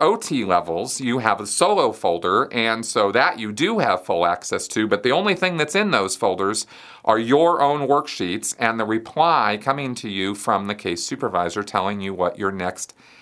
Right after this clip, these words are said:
steps are for your next session. So that's kind of, that's, so you have two sets of folders, right? Um, the C S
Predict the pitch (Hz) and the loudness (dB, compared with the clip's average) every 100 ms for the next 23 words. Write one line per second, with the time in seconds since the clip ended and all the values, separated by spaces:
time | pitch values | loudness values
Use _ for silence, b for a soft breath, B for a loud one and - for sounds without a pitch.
0 | B - - - 160 165 - 98 87 98 | B -6 -2 2 2 2 0 2 4 2
1 | - 123 120 95 87 - - - 175 170 | 0 -2 0 -2 -4 -10 -12 -4 -2 -2
2 | - - - B B B B B B - | -4 -12 -16 B B B B B B 2
3 | 139 123 127 135 - 123 113 113 120 117 | 4 4 2 0 -2 0 0 2 0 0
4 | - 123 120 120 110 - 190 170 - 175 | 0 0 2 0 0 -2 -8 -4 2 2
5 | 170 - - 104 80 - - - 101 98 | 2 -4 -2 -2 -2 -4 -12 -4 0 2
6 | 113 - B B B B B - 123 120 | 0 -6 B B B B B 0 2 2
7 | 117 117 - _ _ _ _ _ _ _ | 0 -4 -14 _ _ _ _ _ _ _
8 | - B B B - 123 - 165 139 160 | -14 B B B -2 2 4 4 6 4
9 | 170 117 156 - - | 4 2 0 -4 -6